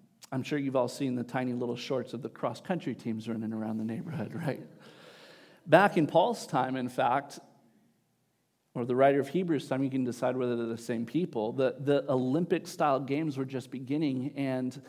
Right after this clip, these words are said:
the competitors would often compete naked, unhindered by the clothing of that time that would have slowed them down. And so going along with this whole analogy of running the race, we are told here in verse one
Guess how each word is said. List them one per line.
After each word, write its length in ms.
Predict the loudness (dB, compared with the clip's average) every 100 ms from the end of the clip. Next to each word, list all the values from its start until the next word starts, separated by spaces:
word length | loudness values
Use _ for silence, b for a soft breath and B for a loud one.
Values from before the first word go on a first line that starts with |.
| B -6
the 80 |
competitors 760 | -2 -2 -2 -2 -2 -2 -4 -4
would 100 | -6
often 360 | -4 -6 -6 -10
compete 640 | -6 -10 -8 -8 -8 -8 -14 B B -6
naked, 500 | -4 -4 -10 -12 -16 -20 _ _ _ _ b b b b b
unhindered 720 | 4 4 2 2 4 4 2
by 180 | 0 2
the 120 | 0
clothing 480 | -2 0 0 0 -2
of 120 | 0
that 200 | -2 -2
time 380 | -4 0 0 0
that 140 | -2
would 100 | -2
have 140 | -4 -4
slowed 440 | -8 -2 -2 0
them 220 | -2 -2
down. 480 | -2 -4 -6 -12 -18 -20 b b b b b
And 100 | 2
so 160 | 2
going 440 | 4 4 4 4 2
along 420 | 4 4 4 2
with 140 | 0
this 160 | -2 -4
whole 240 | -2 -2 -2
analogy 680 | -2 -2 0 -2 -2 -4 -6
of 120 | -4
running 300 | -4 -2 -2
the 80 | -4
race, 420 | -2 -2 -2 -4
we 140 | -2
are 60 | -2
told 260 | -2 -6
here 220 | -4 -4 -2
in 100 | -2
verse 240 | -4 -4
one 300 | -2 0